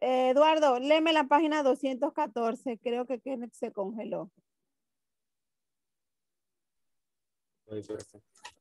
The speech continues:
Speaker 2: La literatura en la pantalla grande. La literatura ha sido desde siempre una importante fuente de, de inspiración y de temas pa-, para el arte cinematográfico. Muchos son los ejemplos en los que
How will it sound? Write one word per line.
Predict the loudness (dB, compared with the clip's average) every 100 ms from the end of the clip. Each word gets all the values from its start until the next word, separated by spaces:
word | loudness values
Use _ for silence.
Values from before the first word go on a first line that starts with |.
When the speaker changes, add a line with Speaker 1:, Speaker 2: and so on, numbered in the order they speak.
| _ _ _ _ _ _ _ -8
Speaker 2:
La | -6
literatura | -4 -2 -2 0 2 4 4
en | 2
la | -2
pantalla | -2 -6 -2 0 2
grande. | 2 0 -2 -6 _
La | -8
literatura | -6 -2 0 0 0 0 0
ha | -2
sido | -2 0 0
desde | 0 -4
siempre | -4 -4 -2 0
una | 0
importante | -2 -4 -4 -2 -2 -4
fuente | -4 -4 0 0
de, | 0 -4 -6 _ _
de | -6
inspiración | -4 0 0 0 0 0 0 0
y | 2
de | 2
temas | 2 0 2 0 -2 -4
pa-, | -2 0 -4 _ _ _ -20 _ -2
para | 2
el | 2
arte | 2 0 -2
cinematográfico. | 0 0 0 2 2 2 0 -6 _ -20 _ _
Muchos | -8 -4 -6 -4
son | -2 -2 -4 -10
los | -8
ejemplos | -6 -2 0 0 -2 -2
en | 0
los | -2 -2
que | -4 -4